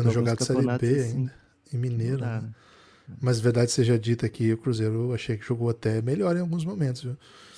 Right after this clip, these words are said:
Speaker 2: E, cara, foi
Speaker 1: Verdade
Speaker 2: des-,
Speaker 1: foi dita, Guilherme.
Speaker 2: Não, não quero mais falar do Corinthians, não, viu? Por um bom
Speaker 1: Nem de
Speaker 2: tempo.
Speaker 1: Matheus Araújo?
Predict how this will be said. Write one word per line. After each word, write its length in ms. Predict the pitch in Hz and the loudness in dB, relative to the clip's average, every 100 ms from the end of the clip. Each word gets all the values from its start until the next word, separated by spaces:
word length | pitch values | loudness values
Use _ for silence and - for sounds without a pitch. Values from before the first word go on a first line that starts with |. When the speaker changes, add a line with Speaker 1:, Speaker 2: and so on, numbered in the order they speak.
| - _ _ - | -20 _ _ -8
Speaker 2:
E, 540 | 123 117 113 113 107 - | -4 0 0 -2 -4 0
cara, 220 | 156 143 | 2 2
foi 120 | 104 | 2
Speaker 1:
Verdade 260 | 113 113 117 | 0 4 2
Speaker 2:
des-, 100 | 117 | 2
Speaker 1:
foi 100 | 123 | -2
dita, 280 | 95 92 - | -2 -8 -10
Guilherme. 240 | 92 95 104 _ _ _ _ _ | -14 -18 -20 _ _ _ _ _
Speaker 2:
Não, 140 | 123 120 | -6 -4
não 260 | 120 127 | -4 -2
quero 200 | 165 185 | 0 0
mais 120 | 190 | -2
falar 160 | 190 185 | 0 0
do 80 | 185 | 0
Corinthians, 380 | 185 180 202 190 | -2 -2 -2 -2
não, 200 | 165 160 | -2 -2
viu? 160 | 151 156 | -4 -8
Por 200 | - 151 | -6 -4
um 40 | |
bom 120 | 139 135 | 0 4
Speaker 1:
Nem 120 | 190 | 4
de 80 | 220 | 4
Speaker 2:
tempo. 80 | |
Speaker 1:
Matheus 320 | 190 165 160 147 | 2 2 0 2
Araújo? 560 | 139 139 233 190 127 | 2 2 0 -4 -6